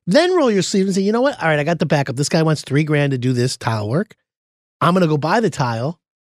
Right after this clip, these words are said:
and I'm gonna buy, and I'm gonna do it myself. And then if I screw it up, I know I have to pay three grand, maybe a little more now, to have him rip off my bad work and then redo it." So I wanna thank everyone for tuning in. Do it yourself, hire it done. I'm always gonna say hire it done, but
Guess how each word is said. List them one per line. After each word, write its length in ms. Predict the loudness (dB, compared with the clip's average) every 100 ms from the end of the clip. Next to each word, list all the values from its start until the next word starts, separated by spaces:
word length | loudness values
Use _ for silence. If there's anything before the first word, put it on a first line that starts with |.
| _ -4
and 100 | 0
I'm 80 | 2
gonna 140 | 0
buy, 640 | -2 -8 -8 -2 0 0 -2
and 120 | -2 0
I'm 80 |
gonna 80 | 2
do 100 | 0
it 40 | 0
myself. 320 | 0 0 -2 -6 -2
And 80 | 0
then 80 | 2
if 100 | 2
I 60 |
screw 320 | -2 -2 0 2
it 60 |
up, 100 | 2
I 80 | 2
know 120 | 2
I 20 |
have 100 | 2
to 80 | 0
pay 160 | -2 -2
three 220 | 0 -2
grand, 360 | 0 2 0 -4 _
maybe 220 | -2 2 4
a 40 |
little 160 | 4 4
more 220 | 4 2
now, 200 | 2 2 -2 -4
to 100 | 2
have 120 | 4
him 40 | 4
rip 180 | 4
off 280 | 4 2 0
my 100 | -2
bad 260 | 2 0 2
work 400 | 2 0 0 _ _ _ _
and 100 | 0
then 100 | 2
redo 380 | 2 2 2 -2
it." 80 | -4 _ -20 -20 -20 _
So 440 | 2 4 2 -2 _
I 40 | -2
wanna 120 | -2
thank 240 | 2 0
everyone 280 | 2 0 0
for 100 | -2
tuning 260 | -2 0 2
in. 220 | 0 -2 -6 -10 0
Do 120 | 2
it 20 |
yourself, 400 | 2 2 2 2
hire 240 | 2 2
it 80 | 2
done. 260 | 2 0 -2
I'm 240 | 0 0 2
always 320 | 2 2 2
gonna 160 | 0 0
say 180 | 0
hire 300 | 2 2 2
it 80 | 0
done, 220 | 0 2 2
but 180 | 0